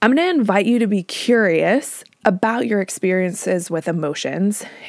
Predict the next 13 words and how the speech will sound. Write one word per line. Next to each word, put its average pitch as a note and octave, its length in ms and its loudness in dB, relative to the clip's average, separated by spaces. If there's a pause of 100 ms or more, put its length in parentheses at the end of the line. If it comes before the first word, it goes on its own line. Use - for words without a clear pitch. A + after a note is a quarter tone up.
(160)
and C4+ 340 2
be B3 140 2
curious F4 540 -2
about C#4+ 300 2
the C#4 60 2
way C4 160 4
you A#3+ 120 2
were A3 120 2
socialized F3 800 0
to F3 100 0
look F#3+ 300 0
at, G3+ 420 2
identify, E3+ 760 2